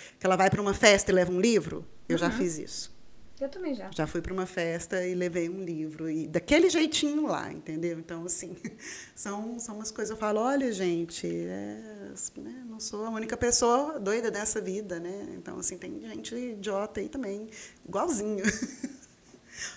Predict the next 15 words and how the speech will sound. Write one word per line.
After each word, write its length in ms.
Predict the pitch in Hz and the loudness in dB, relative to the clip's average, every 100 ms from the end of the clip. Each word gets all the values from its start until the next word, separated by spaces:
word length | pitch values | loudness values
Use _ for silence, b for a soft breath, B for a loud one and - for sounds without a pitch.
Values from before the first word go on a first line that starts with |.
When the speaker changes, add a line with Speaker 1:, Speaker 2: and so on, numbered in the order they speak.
| B | B
Speaker 1:
Gente, 200 | 277 381 - | -4 -4 0
pra 160 | 415 | 0
que 100 | 494 | 0
que 100 | 494 | 0
você 100 | 480 | 2
vai 100 | 427 | 2
pra 140 | 427 330 | 2 0
festa? 500 | 294 294 285 190 - | 0 0 -2 -6 -6
Fica 220 | 370 - | -8 -8
em 40 | 480 | -4
casa, 320 | 349 339 330 | -2 0 0
lendo 200 | 294 294 | 2 2
livro 200 | 262 302 | 0 -2
em 40 | |
casa. 480 | 339 202 262 - - | -2 -4 -4 -6 -10